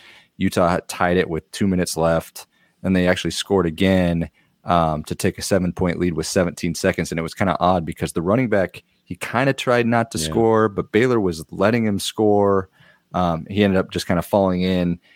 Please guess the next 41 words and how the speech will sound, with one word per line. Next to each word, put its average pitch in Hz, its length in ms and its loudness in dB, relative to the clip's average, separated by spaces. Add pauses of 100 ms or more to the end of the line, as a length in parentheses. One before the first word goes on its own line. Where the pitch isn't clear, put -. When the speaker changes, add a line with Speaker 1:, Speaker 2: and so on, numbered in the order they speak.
(320)
Speaker 1:
and 95 100 0
that 156 140 2
ended 190 200 0
up, 117 280 -2
Baylor 175 260 0
ended 107 160 -2
up 98 140 -2
getting 98 180 0
a 82 80 -2
very 101 520 0
legit 90 540 -2
shot. 104 280 0
They 87 80 -2
got 127 160 0
down 123 160 2
to, 107 80 0
like, 85 160 -2
the - 80 -12
twenty-five. 107 760 0
They 110 80 2
had 147 80 2
a 87 140 -2 (120)
very 127 240 2
legit 90 500 0
shot 95 500 0 (280)
at 90 120 -4
the 92 120 -2
end 110 140 2
zone, 85 300 -2
and 95 100 0
the 90 60 0
refs 143 260 0
did 95 140 0
not 101 300 2
call 95 360 0
a 92 100 0
Speaker 2:
Yeah. 71 300 -4
Speaker 1:
blatant 90 380 -2
pass - 260 0
interference. 78 640 -6
Like, 80 200 -4